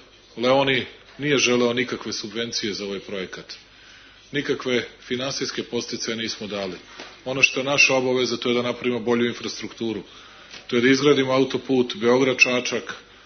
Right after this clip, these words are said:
zatim Čačak, Kraljevo, Banja, Trstenik, Počekovina, Kruševac, Ćićevac,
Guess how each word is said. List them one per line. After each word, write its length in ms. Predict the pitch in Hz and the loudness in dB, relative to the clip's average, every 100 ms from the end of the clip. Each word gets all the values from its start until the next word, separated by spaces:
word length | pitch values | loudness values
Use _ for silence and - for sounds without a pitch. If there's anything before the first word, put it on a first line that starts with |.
| - | -16
zatim 340 | 104 113 120 113 | -2 0 0 -2
Čačak, 540 | - 123 123 120 - - | 0 2 2 0 -4 -6
Kraljevo, 540 | - 120 120 117 110 | 0 4 6 4 2
Banja, 380 | 95 117 117 110 | 2 2 2 0
Trstenik, 640 | - 107 - 120 117 110 - | -2 -6 -2 0 2 0 -2
Počekovina, 640 | 113 - 117 - 113 110 107 | -4 0 0 0 -2 -2 -4
Kruševac, 680 | - 117 - 107 101 - - - - - - - - - - _ | -4 -2 0 0 -2 -6 -10 -14 -20 -20 -20 -20 -20 -20 -20 _
Ćićevac, 800 | - 131 - 120 110 - - | 0 2 4 4 2 0 -2